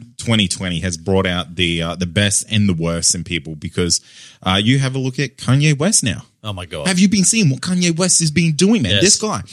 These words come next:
Speaker 1: Okay, what's the date today?
Speaker 2: Uh,
Speaker 1: Today, a little bit of a peek behind the curtain is, uh, it's Wednesday, twenty-second of July.
Speaker 2: Okay.
Speaker 1: And just yesterday, Kanye West came out and said, "I nearly killed my daughter. We nearly had an abortion." I feel like,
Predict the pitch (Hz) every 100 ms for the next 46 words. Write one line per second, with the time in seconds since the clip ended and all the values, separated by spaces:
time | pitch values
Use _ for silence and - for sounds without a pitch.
0 | - - 127 98 - _ 233 - 180 143
1 | 135 - 90 76 - 110 110 143 196 180
2 | 156 110 113 131 107 95 98 - 127 -
3 | 113 107 95 139 95 98 98 95 - 98
4 | 82 - 156 151 82 82 - 139 131 127
5 | 123 104 95 85 80 76 127 107 110 110
6 | - - - 98 101 98 120 170 - -
7 | 123 143 - 90 73 98 - _ - 135
8 | 120 101 - 104 87 87 90 123 120 127
9 | 196 190 196 185 - 190 180 175 175 185
10 | 185 170 160 175 180 190 180 190 180 175
11 | 156 185 180 143 120 123 165 190 123